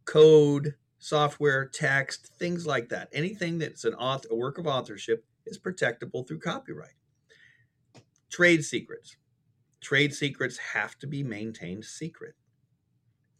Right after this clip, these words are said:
A trade secret is, you know, any information that's by your company,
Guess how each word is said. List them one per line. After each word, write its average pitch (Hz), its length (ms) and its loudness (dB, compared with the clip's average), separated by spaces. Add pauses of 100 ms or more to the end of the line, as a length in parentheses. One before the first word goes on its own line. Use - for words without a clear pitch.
(580)
A 131 60 -6
trade 196 340 0
secret 165 480 0
is, 120 360 -2 (500)
you 208 120 -14
know, 117 140 -8
any 190 240 -2
information 131 680 -4
that's 107 240 -8
by 131 320 -4
your 131 320 -2
company, 101 680 -10